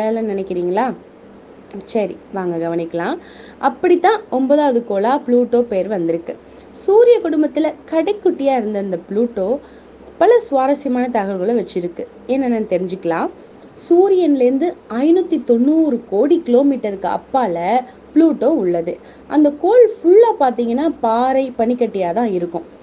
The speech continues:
புளூட்டோவோட சராசரி வெப்பநிலை பாத்தீங்கன்னா இருநூத்தி முப்பது டிகிரி செல்சியஸ். பூமியை விட அங்க ஈர்ப்பு விசை குறைவா இருக்கிறதுனால எடையும் குறைவாக தான் இருக்கும். அதாவது பூமியில உங்களோட கிளை,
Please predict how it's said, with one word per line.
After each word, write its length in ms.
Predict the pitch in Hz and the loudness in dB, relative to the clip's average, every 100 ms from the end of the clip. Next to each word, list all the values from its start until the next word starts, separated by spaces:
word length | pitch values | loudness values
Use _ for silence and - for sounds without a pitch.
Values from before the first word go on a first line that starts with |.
| - - - | -20 -18 -2
புளூட்டோவோட 640 | 311 381 370 294 247 320 - | 0 2 2 4 4 2 -4
சராசரி 540 | 240 254 311 311 294 220 | -2 0 0 -2 -4 -2
வெப்பநிலை 460 | 214 269 269 233 208 | -4 -4 -2 -2 -2
பாத்தீங்கன்னா 400 | 196 190 190 233 - 254 240 | -6 -6 -8 -8 -6 0 0
இருநூத்தி 480 | 277 349 370 - 302 | 2 0 0 2 2
முப்பது 320 | 247 - 208 185 | 2 -2 -4 -4
டிகிரி 300 | 196 262 330 294 | -4 -2 0 0
செல்சியஸ். 480 | 220 214 196 180 - - - - - - 226 | -2 -2 -6 -8 -12 -20 -20 -20 -20 -14 -2
பூமியை 500 | 269 381 466 480 381 277 | 2 4 2 2 2 2
விட 120 | 311 370 - - | 0 -2 -4 -8
அங்க 200 | 262 247 240 | -2 -2 0
ஈர்ப்பு 220 | 320 330 269 | -2 -2 -6
விசை 200 | 247 233 - | -2 -4 -2
குறைவா 300 | 226 240 262 208 | 0 0 0 -2
இருக்கிறதுனால 500 | 202 190 185 185 320 480 359 | -4 -6 -6 -4 -2 0 0
எடையும் 300 | 330 349 330 | 0 0 0
குறைவாக 440 | 254 233 202 175 185 | 0 0 -2 -4 -4
தான் 120 | 262 233 | -4 -4
இருக்கும். 320 | 175 175 180 - - - - 196 | -4 -6 -10 -12 -20 -20 -10 -6
அதாவது 380 | 202 180 175 285 349 - - 214 | -4 -4 -2 -2 -2 -10 -14 -6
பூமியில 500 | 226 320 349 339 262 214 | -2 0 2 2 2 -2
உங்களோட 280 | 202 190 190 190 | -4 -2 -4 -4
கிளை, 220 | 208 247 | -2 -2